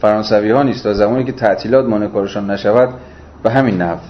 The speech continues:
عمل می‌کنند. پانویس سه رو ببینید. مذهب پروتستان با تغییر تقریباً تمامی تعطیلات سنتی به روزهای کار نقش مهمی در تکوین سرمایه ایفا کرد. باز هم در ضرورت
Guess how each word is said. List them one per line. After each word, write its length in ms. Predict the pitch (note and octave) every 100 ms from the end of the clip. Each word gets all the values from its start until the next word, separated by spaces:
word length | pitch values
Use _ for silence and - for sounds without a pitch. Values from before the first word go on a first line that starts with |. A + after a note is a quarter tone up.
| - F#2+
عمل 240 | F#2+ E2+
می‌کنند. 400 | D2+ D2+ C2+ - - - - - - - - - - - - - - - - - - -
پانویس 400 | G2 G2 G#2 A2+
سه 220 | A#2 B2+ B2
رو 100 | C3+
ببینید. 320 | C3+ A2+ A#2 - - - - - G#2
مذهب 380 | A2+ C3 C#3+
پروتستان 680 | C3 A#2+ A#2 A#2 - D3 D#3+ D#3+ - - - -
با 100 | A2
تغییر 560 | A2+ B2 A#2 A2+ C#3+ B2
تقریباً 640 | B2 A2 G#2+ A2 A2+ C3 C3 - - - -
تمامی 480 | - A2+ A2+ C3+ C#3+
تعطیلات 440 | B2 G#2+ - A2+ G#2+ -
سنتی 360 | G#2 G#2 G#2
به 100 | A2+
روزهای 340 | G#2 G2 G#2 G2+
کار 260 | - C3+
نقش 320 | C3 C#3+ - C3+
مهمی 420 | A2+ A#2+ C#3+ C3
در 140 | B2
تکوین 420 | A2 G2+ - A2+
سرمایه 440 | A2+ G#2+ F#2 F#2 F#2
ایفا 140 | E2+
کرد. 360 | - - - - - - - - - - - - - - - - G#2
باز 280 | A2+ A2+ A2+
هم 180 | A2+
در 200 | G#2 F#2
ضرورت 920 | F2+ F#2 F#2 F#2+ G2+ A#2 A#2 A#2 A2+